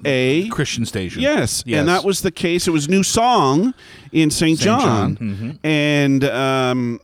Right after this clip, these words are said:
Speaker 1: they didn't wanna do it last year, so then Saint John went online.
Speaker 2: Well, look at, I, I don't know the answer to this other than, uh, I think I'm right in saying this because I've worked in the business. I think two things are happening there. When it made that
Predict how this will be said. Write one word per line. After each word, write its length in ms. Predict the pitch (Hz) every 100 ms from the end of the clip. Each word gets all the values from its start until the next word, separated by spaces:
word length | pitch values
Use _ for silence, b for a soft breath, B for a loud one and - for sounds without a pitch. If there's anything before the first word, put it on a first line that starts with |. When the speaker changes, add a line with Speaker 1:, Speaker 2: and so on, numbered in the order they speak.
| _
Speaker 1:
they 260 | 147 165 202
didn't 300 | 220 226 208
wanna 240 | 196 196
do 180 | 160 165
it 80 | 165
last 460 | 156 170 190 - 127
year, 260 | 107 110
so 240 | 160 - 151
then 300 | 160 160 156
Saint 280 | - 190
John 220 | 180 190 185
went 100 | 190
online. 600 | 190 190 220 196 92 90 - B B B
Speaker 2:
Well, 120 | 262
look 140 | 277 277
at, 160 | 233 - B B
I, 240 | 180 180
I 40 | 226
don't 140 | 226
know 200 | 175 180
the 220 | 196 175 160
answer 240 | 175 208
to 80 | 180
this 220 | 180 196
other 180 | 156 147
than, 300 | 147 143 139
uh, 720 | 127 127 127 127 127 127 123
I 100 | 117
think 280 | 110 131 135
I'm 220 | 135 123
right 220 | 120 131 135
in 100 | 123
saying 320 | - 127 139
this 240 | 135 143
because 320 | - 113 113 104
I've 120 | 95
worked 220 | 123 120
in 80 | 113
the 80 | 104
business. 360 | 107 107 -
I 100 | -
think 240 | - 127 117
two 180 | 175
things 220 | 208 170 127
are 80 |
happening 260 | 110 104 110
there. 160 | 107 113
When 140 | 120
it 40 | 127
made 200 | 139 165
that 220 | 165